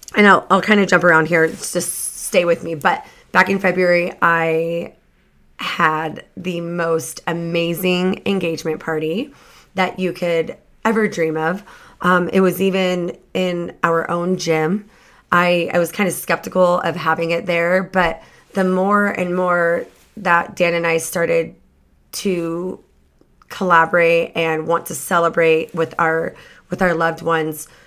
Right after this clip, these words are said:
we saw ourselves draw-, drawing more towards the, the places and the things that made us feel at home.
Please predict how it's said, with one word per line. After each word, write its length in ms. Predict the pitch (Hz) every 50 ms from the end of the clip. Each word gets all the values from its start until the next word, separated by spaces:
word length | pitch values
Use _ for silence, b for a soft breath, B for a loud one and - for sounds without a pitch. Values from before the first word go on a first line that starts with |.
| b b b b b _ _ _ _ _ _ _ _ _ _ _ _ _ _ _ _ _
we 120 | - - -
saw 320 | 294 - - - 214 226
ourselves 580 | 269 285 226 180 - - 180 165 160 135 - -
draw-, 400 | - - 185 175 180 185 185 - - -
drawing 540 | - - 190 175 185 190 190 180 180 175 165
more 220 | 165 170 170 175
towards 540 | 170 - - 180 170 165 165 160 156 - -
the, 340 | - - 170 160 156 160 - - 196
the 360 | - 180 170 165 160 160 165 - -
places 580 | - - 185 175 175 170 - - 180 170 165
and 160 | - - 170 165
the 80 | 165
things 460 | 165 - - 180 175 170 165 160 156
that 180 | - 165 - -
made 220 | 165 160 165 160
us 200 | 160 156 - -
feel 400 | - - - 165 160 160 160 - -
at 160 | - 151 -
home. 400 | - - 180 170 156 - - -